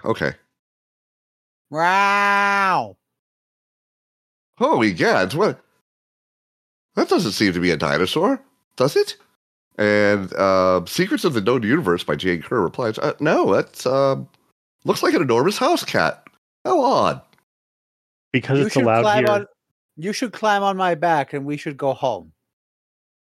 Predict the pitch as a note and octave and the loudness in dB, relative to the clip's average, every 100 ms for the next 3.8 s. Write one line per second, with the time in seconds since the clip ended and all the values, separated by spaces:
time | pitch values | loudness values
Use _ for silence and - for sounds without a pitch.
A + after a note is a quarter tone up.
0 | _ _ _ A#2 A2+ A#2 - _ _ - | _ _ _ -2 0 -2 -8 _ _ -6
1 | G#2+ C#3 - C3+ B2+ A2 - - B2+ B2 | 0 0 2 2 2 -2 -14 -8 0 0
2 | - A#2+ - B2+ G#2 A2+ A#2+ A#2 A2+ A#2+ | 0 -2 0 0 2 0 2 2 2 0
3 | A#2+ A#2 B2 B2 B2 B2+ A#2+ | 0 0 2 0 2 0 -2